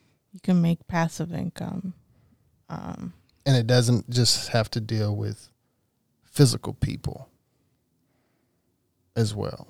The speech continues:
Speaker 2: As far as with me, when it come, when I say physical people, that's like f-, um, fans.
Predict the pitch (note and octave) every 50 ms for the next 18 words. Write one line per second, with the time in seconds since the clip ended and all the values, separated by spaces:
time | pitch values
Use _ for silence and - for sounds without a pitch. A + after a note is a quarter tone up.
0 | - - - A2+ - - B2+ A2+ A2 G#2+ A2+ A2+ A2 G#2+ A#2 A#2+ B2 A#2+ A2 G2+
1 | - - A2 A#2 A2 G#2 A2 - C3+ B2 A#2 B2+ C3+ C#3+ D3+ D3+ - - C#3+ B2+
2 | - - D#3+ C#3 C3+ C3+ B2+ - D3 C#3 C3 C3 B2+ B2+ B2 - B2 A2 A2 A2
3 | - - - - - - - - - - - - - - _ _ _ _ _ _
4 | _ _ _ _ _ _ _ _ _ _ _ _ _ _ _ _ _ _ _ _
5 | _ _ _ _ _ _ _ _ - - - - - - - - - - A#2 A2+
6 | G#2+ F#2+ G2 G#2 - - - C#3 B2+ B2+ B2+ A#2 G2+ G2 G2+ G#2 - - -